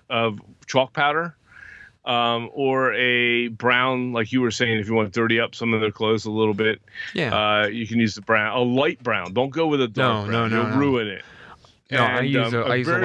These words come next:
Speaker 2: light brown.
Speaker 1: very light brown. And then a very, very light gray, even on, it will dull some of those colors out.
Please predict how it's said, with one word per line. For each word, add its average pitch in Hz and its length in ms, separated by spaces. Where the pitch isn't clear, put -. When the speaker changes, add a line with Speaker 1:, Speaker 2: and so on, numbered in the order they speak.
Speaker 2:
light 165 80
brown. - 140
Speaker 1:
very 147 180
light 117 380
brown. 95 360
And 135 220
then 127 180
a 127 80
very, 131 360
very 123 260
light 117 360
gray, 117 680
even 143 300
on, 127 340
it 143 220
will 135 200
dull 127 420
some 120 200
of 113 80
those 104 160
colors 113 460
out. 85 240